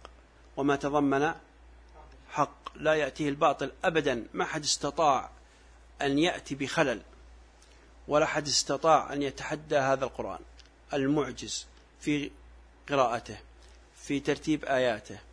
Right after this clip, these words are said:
في قصصه، في كل ما يتعلق بالقرآن فهو معجز، وهو أعظم، أعظم آية للنبي عليه الصلاة والسلام، فإن أغلب المعجزات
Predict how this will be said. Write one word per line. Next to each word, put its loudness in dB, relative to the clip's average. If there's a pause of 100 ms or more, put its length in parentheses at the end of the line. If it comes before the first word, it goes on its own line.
(480)
في 0
قصصه، -2 (680)
في -2 (500)
كل 0
ما 2
يتعلق -4
بالقرآن -4
فهو -4 (760)
معجز، -12
وهو -2
أعظم، -6 (920)
أعظم -2 (100)
آية -2
للنبي -6
عليه -8
الصلاة -8
والسلام، -14 (760)
فإن -2
أغلب 0
المعجزات -2